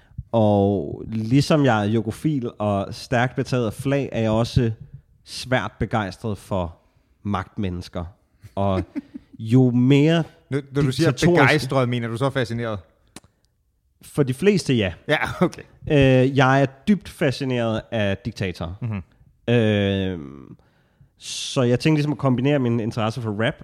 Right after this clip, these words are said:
Speaker 1: med diktatur. Øh, <laughs> og de to ting er ikke så langt fra hinanden, som man skulle tro. <laughs> Altså sådan,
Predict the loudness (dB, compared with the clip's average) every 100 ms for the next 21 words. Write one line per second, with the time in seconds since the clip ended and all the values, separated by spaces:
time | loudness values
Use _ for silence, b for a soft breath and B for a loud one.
0 | -4 0 2 0 -2 -4 -16 _ _ -4
1 | -4 -2 0 0 -2 -4 0 2 2 -2
2 | -4 -6 -10 B B B B B _ -14
3 | 0 4 6 6 2 -12 _ _ -10 -2
4 | 0 4 2 2 2 2 0 0 0 -2
5 | 2 4 6 4 4 2 0 0 0 0
6 | -2 2 4 4 2 0 2 2 4 4